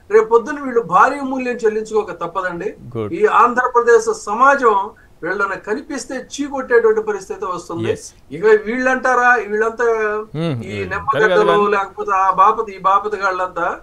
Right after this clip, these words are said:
Speaker 2: Hmm.
Speaker 1: రేపు, ఆ, వీళ్ళేంటంటే కాసుల కోసం పనిచేసేటువంటి వాళ్ళు, మీరు అన్నట్టు జాతి కోసం పనిచేసేవాళ్ళు, వాళ్ళని ఎవరు కూడా రేపు పొద్దున పట్టించుకునే పరిస్థితి ఉండదు.
Speaker 2: Right, sir.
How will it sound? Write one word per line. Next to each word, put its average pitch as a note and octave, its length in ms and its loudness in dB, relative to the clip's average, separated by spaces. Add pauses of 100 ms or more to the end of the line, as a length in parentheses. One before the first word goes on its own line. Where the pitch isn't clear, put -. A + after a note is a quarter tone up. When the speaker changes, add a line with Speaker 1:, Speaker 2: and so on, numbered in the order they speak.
(160)
Speaker 2:
Hmm. G#2+ 220 -8
Speaker 1:
రేపు, G#3 360 4
ఆ, F#3 420 4
వీళ్ళేంటంటే A#3 920 0 (540)
కాసుల C4 400 0
కోసం A#3+ 480 2
పనిచేసేటువంటి G3+ 680 -4
వాళ్ళు, F3 240 0
మీరు A3+ 200 0
అన్నట్టు G#3+ 280 -2 (100)
జాతి G#3+ 300 2
కోసం F#3+ 340 -6
పనిచేసేవాళ్ళు, D3 800 -4 (420)
వాళ్ళని B3+ 460 2
ఎవరు A#3+ 280 2
కూడా A#3+ 220 2
రేపు A3 160 -2
పొద్దున G#3 240 -8
పట్టించుకునే F#3 520 -10
పరిస్థితి D#3+ 320 -6
ఉండదు. A#2+ 200 0
Speaker 2:
Right, - 140 -4
sir. - 120 -16